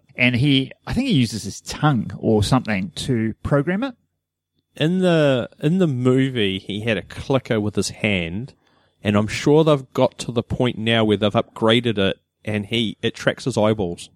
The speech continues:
Speaker 2: I think.
Speaker 1: Yeah, yeah, 'cause
Speaker 2: But
Speaker 1: he can't move much at
Speaker 2: No,
Speaker 1: all
Speaker 2: no,
Speaker 1: now.
Speaker 2: no.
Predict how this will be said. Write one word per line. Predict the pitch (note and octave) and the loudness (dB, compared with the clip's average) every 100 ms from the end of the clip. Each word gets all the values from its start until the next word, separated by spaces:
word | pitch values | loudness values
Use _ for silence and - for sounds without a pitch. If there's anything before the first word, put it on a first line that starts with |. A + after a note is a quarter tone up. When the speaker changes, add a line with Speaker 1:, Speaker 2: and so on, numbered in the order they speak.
| - | -18
Speaker 2:
I | |
think. | - G#2 C3 | -6 0 0
Speaker 1:
Yeah, | - _ - | 0 _ -4
yeah, | B2 - | -4 -4
'cause | - G#2 | -6 0
Speaker 2:
But | |
Speaker 1:
he | C#3 | 0
can't | - D3+ A2 | 2 0 2
move | C3 A#2 | 2 2
much | A2 - - - - | -2 -8 -14 -18 -10
at | B2 A#2 | -2 2
Speaker 2:
No, | A2 | 2
Speaker 1:
all | G#2+ | 2
Speaker 2:
no, | F2+ | 0
Speaker 1:
now. | |
Speaker 2:
no. | F2+ | -4